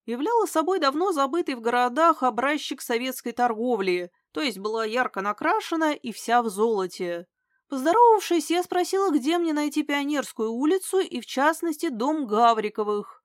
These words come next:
"Так они же год как съехали!" — удивлённо вытаращилась на меня она. Чтобы не высказаться по полной программе в выражениях, которые сочтут непристойными даже в этом богом забытом углу,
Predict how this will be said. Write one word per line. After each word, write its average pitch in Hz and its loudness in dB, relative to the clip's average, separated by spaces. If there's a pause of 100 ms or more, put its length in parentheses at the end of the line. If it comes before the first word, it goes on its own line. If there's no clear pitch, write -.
(260)
"Так 226 -4
они 269 2
же 277 -4
год 262 -4
как 226 -4
съехали!" — 208 -6 (140)
удивлённо 233 -2
вытаращилась 233 -4
на 233 -4
меня 226 -2
она. 185 -2 (460)
Чтобы 320 -2
не 311 0
высказаться 262 -2
по 277 -2
полной 240 -4
программе 240 0
в 208 -10
выражениях, 233 0
которые 220 -4
сочтут 247 -8
непристойными 226 -4
даже 226 -2
в 208 -8
этом 214 -4
богом 202 -4
забытом 214 -4
углу, 392 2